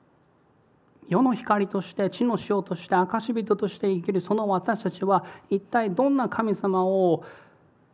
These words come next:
まだ主を知らない人に知ってほしいと、そう願っているでしょうか？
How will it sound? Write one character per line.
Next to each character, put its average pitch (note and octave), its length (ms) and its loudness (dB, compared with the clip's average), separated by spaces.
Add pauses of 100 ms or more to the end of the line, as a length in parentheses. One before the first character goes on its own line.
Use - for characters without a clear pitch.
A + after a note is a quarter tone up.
(240)
ま A#3+ 140 6
だ G#3+ 100 2
主 A#3 200 0
を G#3 100 4
知 G#3+ 160 0
ら G#3+ 120 2
な G#3 140 0
い F#3+ 80 0
人 G3+ 160 0
に F3+ 80 4
知 - 260 -10
っ - 40 -20
て A3 100 2
ほ G3+ 160 0
し - 160 -2
い G3 60 0
と、 F3 120 -2
そ F#3+ 320 0
う F#3 40 2
願 F3+ 260 2
っ G#3 160 -6
て - 60 -20
い - 260 -16
る G#3 60 -4
で F#3+ 80 -2
し - 100 -10
ょ D3 120 0
う D3 40 -6
か？ D3+ 160 -8